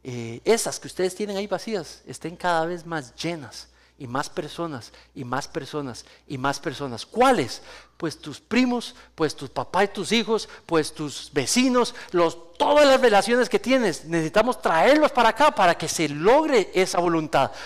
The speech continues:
Puedan recibir a Cristo, conocer a Cristo. Mira, mira cómo está allá arriba. Está vacío.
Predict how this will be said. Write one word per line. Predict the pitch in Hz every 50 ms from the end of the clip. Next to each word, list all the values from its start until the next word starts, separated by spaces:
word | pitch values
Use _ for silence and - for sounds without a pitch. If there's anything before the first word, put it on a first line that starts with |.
| - -
Puedan | - - 190 202 208 190 180 170
recibir | 143 151 160 143 - - 151 151 208 285 285
a | 254 269
Cristo, | - 208 208 196 - - - 170 -
conocer | - 156 151 156 147 - - 254 269
a | 277 262
Cristo. | - 285 277 226 170 - - 143 - - - - - -
Mira, | - 196 240 262
mira | 240 202 247 302 302
cómo | 311 320 285 262
está | - -
allá | 277 269 262
arriba. | 240 240 202 143 113 - - - - _ _ _ _ _ _ _ _ _ _
Está | - 127 - - - 185 190
vacío. | 196 208 190 - - - 254 285 311 302 202 131 - -